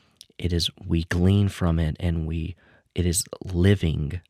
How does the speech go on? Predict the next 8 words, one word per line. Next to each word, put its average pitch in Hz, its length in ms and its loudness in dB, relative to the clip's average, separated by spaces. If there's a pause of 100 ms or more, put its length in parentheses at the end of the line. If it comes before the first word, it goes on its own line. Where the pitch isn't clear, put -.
(120)
a 85 80 0
living 85 640 2
word. - 440 -2 (2250)
There's 92 200 2
another 120 580 4 (720)
component 90 1120 0 (1500)
to 85 460 0 (640)
God's 80 380 -2